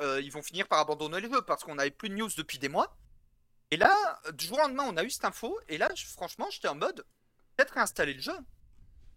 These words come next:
Bon, honnêtement, je pense réinstaller le jeu et peut-être vous en parler, euh, le mois prochain ou le suivant, je verrai. Mais je pense que je le réinstallerai parce que là,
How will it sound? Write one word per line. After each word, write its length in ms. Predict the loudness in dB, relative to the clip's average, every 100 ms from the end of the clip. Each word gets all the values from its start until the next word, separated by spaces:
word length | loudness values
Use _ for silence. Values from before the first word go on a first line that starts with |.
| -20 -20 -20 _ _ _ -2 0
Bon, 80 | 2
honnêtement, 440 | 2 0 0 0 -4
je 100 | -2
pense 200 | -2 2
réinstaller 380 | 0 4 4
le 120 | 4 2
jeu 120 | 0
et 60 |
peut-être 180 | -2 -6
vous 140 | -4 -2
en 80 |
parler, 440 | 4 4 4 2 2
euh, 180 | 2 0
le 100 | 2
mois 160 | 0
prochain 300 | 2 -4 0 -2
ou 40 |
le 60 | -2
suivant, 380 | -4 -2 -4
je 60 | -2
verrai. 360 | -4 -4 -6 -10 _ _ _ _ -4
Mais 360 | -2 0 -2 -6
je 320 | -4 -2 -2
pense 220 | -2 -2 -2
que 180 | -4 -4
je 100 | -2
le 80 |
réinstallerai 640 | -2 -2 -2 2 2 2 -2
parce 260 | -2 -2
que 80 | -6
là, 380 | 2 2 2